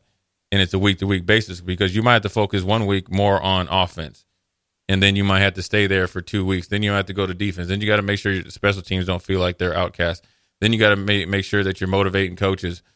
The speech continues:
and that, you know, if they're, you know, the players aren't playing up to their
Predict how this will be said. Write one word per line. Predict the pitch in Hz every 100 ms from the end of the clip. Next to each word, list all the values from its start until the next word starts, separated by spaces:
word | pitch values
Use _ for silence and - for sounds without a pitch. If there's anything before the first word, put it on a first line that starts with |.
| _ _
and | 92 95
that, | 95
you | 98
know, | 92
if | 87
they're, | 104
you | 87 98
know, | 90 87 -
the | -
players | 85 104 101 98
aren't | 95 90
playing | 101 98 95
up | 90
to | 95
their | 92 92 90